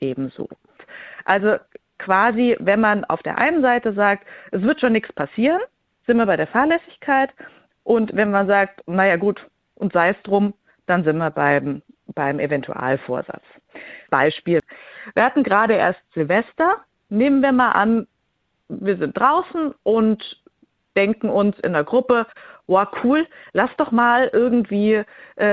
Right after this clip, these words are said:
Raketen so in Richtung von einem Haus starten, von einem Hochhaus.“ Das gibt immer so lustige Muster an der Wand und wenn wir die Leute ein bisschen erschrecken, ist es ja auch okay.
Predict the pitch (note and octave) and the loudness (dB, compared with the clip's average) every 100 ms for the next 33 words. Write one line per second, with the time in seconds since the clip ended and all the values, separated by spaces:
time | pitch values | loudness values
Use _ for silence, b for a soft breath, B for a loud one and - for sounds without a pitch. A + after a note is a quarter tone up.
0 | G3 - E3 F3 F3 A3+ C4+ F4+ B3 A3 | 2 2 0 0 0 -2 0 0 0 0
1 | F#3 A#3+ - A#3 - F3+ D#3+ D3+ F3+ D4+ | 0 -2 0 -4 -2 -6 -2 0 0 0
2 | - - G#3+ B3+ - D4+ F#3+ D3+ - G#3+ | -4 -2 2 0 -2 -4 -4 -6 -2 -2
3 | B3+ C4 C4+ E4+ - B - A3 A3+ - | 0 0 0 -2 -6 B -4 -2 -2 0
4 | A3+ C4+ B3 F#3 F3 C4+ - G#3 F#3 F#3+ | 0 2 2 0 2 0 -2 -4 0 0
5 | C4 - C4+ B3+ B3+ A#3+ G3 B3+ C#4+ G#3+ | -2 -2 0 2 2 2 2 0 0 0
6 | G#3 G#3 G3 E3 F#3 A3 F#3+ G3 E3 D#3+ | 2 2 2 2 2 0 -2 -6 -6 -6
7 | - F#3 G#3 E3+ D#3 - D3+ - D#3 D#3 | -6 -2 -2 -2 -6 -6 -2 -2 -2 -6
8 | - D3+ | -8 -10